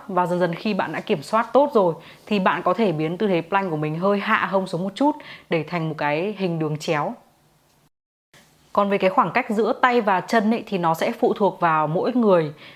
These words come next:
Bạn hãy chọn cho mình cái khoảng cách tay và chân sao cho tư thế plank của bạn được dài, được thoáng và được khỏe nhất. Hai cái tay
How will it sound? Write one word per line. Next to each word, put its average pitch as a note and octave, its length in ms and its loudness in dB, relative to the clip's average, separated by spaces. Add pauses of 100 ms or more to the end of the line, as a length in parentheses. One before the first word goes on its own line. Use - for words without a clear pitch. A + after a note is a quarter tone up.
Bạn F#3+ 140 2
hãy A#3+ 200 0
chọn B3 240 2
cho A#3 120 2
mình G3 320 2
cái D#3+ 140 -4
khoảng F#3 240 0
cách A3+ 260 -2
tay G#3 200 4
và F3 160 2
chân G3 300 2
sao F#3+ 200 -2
cho G3 200 2
tư F#3+ 160 -2
thế D#3+ 200 0
plank G3 220 0
của D#3 80 -2
bạn D3+ 280 0
được D#3+ 200 -2
dài, D#3 320 0
được D#3+ 220 -4
thoáng F3 360 0 (340)
và F3 80 2
được E3 160 0
khỏe E3+ 280 2
nhất. G3 280 0 (1400)
Hai A#3+ 240 0
cái F#3 140 0
tay A3 340 2